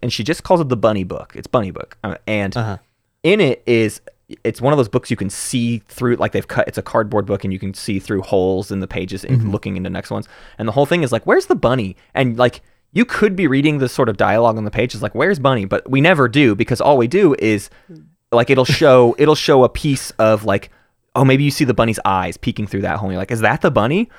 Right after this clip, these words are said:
Speaker 1: And you turn the page and it's something completely, it's like some ants on a white backdrop.
Speaker 2: Oh,
Speaker 1: And then you
Speaker 2: that's
Speaker 1: see,
Speaker 2: cool.
Speaker 1: you see these things. It's like, "Those gotta be bunny ears."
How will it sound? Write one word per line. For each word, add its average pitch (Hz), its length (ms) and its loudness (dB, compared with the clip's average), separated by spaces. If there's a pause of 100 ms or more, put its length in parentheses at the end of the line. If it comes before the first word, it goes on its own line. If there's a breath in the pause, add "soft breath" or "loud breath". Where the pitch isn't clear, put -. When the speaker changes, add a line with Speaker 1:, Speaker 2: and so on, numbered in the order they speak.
(200 soft breath)
Speaker 1:
And 123 80 -2
you 117 60 0
turn 160 240 0
the 120 60 -2
page 175 440 2
and 120 100 2
it's 113 80 -4
something 147 240 2
completely, 113 300 -2
it's - 80 -4
like 113 240 0
some - 260 -6
ants 110 360 -4
on 98 100 -2
a 98 60 -2
white 98 320 0
backdrop. 98 340 -2
Speaker 2:
Oh, 120 480 -2
Speaker 1:
And 131 100 2
then 147 60 2
you 143 80 4
Speaker 2:
that's 151 100 2
Speaker 1:
see, 165 100 4
Speaker 2:
cool. 117 140 4
Speaker 1:
you 135 100 4
see 151 180 2
these 135 180 2
things. 131 220 0
It's 104 80 -4
like, 101 100 -2
"Those 139 180 4
gotta 110 220 -2
be 101 80 -4
bunny 101 440 -2
ears." 85 300 -10